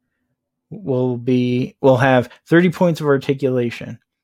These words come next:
And then their stretch goals also include, if they get to seven thousand backers, Doink the Clown. And if they get to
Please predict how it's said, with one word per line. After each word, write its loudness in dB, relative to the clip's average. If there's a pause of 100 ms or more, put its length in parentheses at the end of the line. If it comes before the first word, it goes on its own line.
(200)
And -2
then 2
their 0
stretch 0
goals 2
also -4
include, -2 (480)
if -14
they -4
get 0
to -8
seven -2
thousand 0
backers, -2 (340)
Doink -2 (140)
the -2
Clown. -4 (400)
And -2
if -8
they -6
get -2
to -12